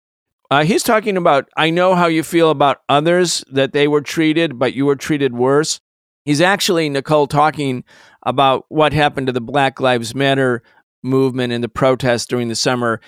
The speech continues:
as if these, uh, this racist mob was treated so badly, so badly compared to the way Black people were treated.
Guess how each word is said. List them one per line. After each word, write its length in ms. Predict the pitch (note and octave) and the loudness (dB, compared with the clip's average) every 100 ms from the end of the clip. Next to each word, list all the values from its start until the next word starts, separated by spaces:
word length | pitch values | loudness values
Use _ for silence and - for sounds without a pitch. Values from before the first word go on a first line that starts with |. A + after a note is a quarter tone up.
| - _ | -20 _
as 240 | C3 C3+ D3 | -2 0 0
if 200 | D#3 - | 0 0
these, 440 | D3+ C#3+ C3+ - _ _ _ _ - | -2 -2 -2 -8 _ _ _ _ -2
uh, 300 | B2 A#2+ - | 2 2 0
this 260 | - C#3 B2 | 0 -2 2
racist 480 | D3 D3+ C#3 C3+ - | 2 2 2 -4 -2
mob 300 | D3 C#3 C3 | 0 2 0
was 180 | B2+ - | -2 -4
treated 340 | - C#3+ C3+ | -2 -2 -2
so 280 | - G3 E3 | 2 4 4
badly, 640 | C#3 D3 C#3+ B2 A#2+ A#2 | 2 4 4 2 -2 -2
so 240 | A#2+ F#3+ D3+ | 0 0 2
badly 440 | D3 C#3 C3 B2+ | 2 2 2 -2
compared 420 | - A#2+ C3+ B2 | -4 -6 -2 -4
to 60 | B2 | -4
the 100 | A#2+ | -2
way 260 | B2 A#2+ | 0 0
Black 360 | A2 - C3 B2+ | -2 -2 -2 -2
people 300 | C3 A#2 A#2 | -4 -2 -2
were 120 | A2+ | -2
treated. 360 | A2 B2+ A#2+ | -2 -2 -2